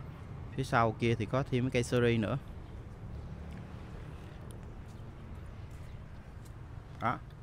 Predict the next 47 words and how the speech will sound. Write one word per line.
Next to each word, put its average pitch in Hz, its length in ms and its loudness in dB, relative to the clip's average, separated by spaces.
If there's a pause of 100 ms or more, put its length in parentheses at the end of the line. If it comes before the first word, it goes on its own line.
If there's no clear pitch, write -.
(160)
vườn 113 180 6
này 107 80 4
quá 131 180 10
trời 113 200 10
sơ 127 220 8
ri 123 120 10
luôn. 117 100 6 (1900)
Đó, 120 140 4 (420)
thấy 135 160 12
không? - 40 2 (1080)
Bên 120 80 2
đây 123 140 4
thì 110 100 2
nó 110 120 0
có 139 420 4
mấy 139 200 6
cây 123 200 8
lớn 143 200 10
lớn 160 220 12
làm 117 180 6
công 123 160 6
trình 107 340 4
bóng 139 160 2
mát 165 260 6
nè. 127 80 6 (1040)
Cây 127 120 6
này 123 100 6
cây 123 100 6
khế 160 320 10
thưa 165 60 8
quý 165 60 6
vị, 127 100 6
các 131 100 0
bạn. 117 120 -4 (720)
Cây 117 80 -2
này 110 80 0
cây 117 80 2
khế, 131 200 0
bên 139 140 4
đây 120 160 6
thì 113 60 4
cây, 120 300 4
ờ, 117 200 2 (1000)
cây 117 100 2
vú 156 120 6
sữa. 123 340 4 (600)
À, 113 160 0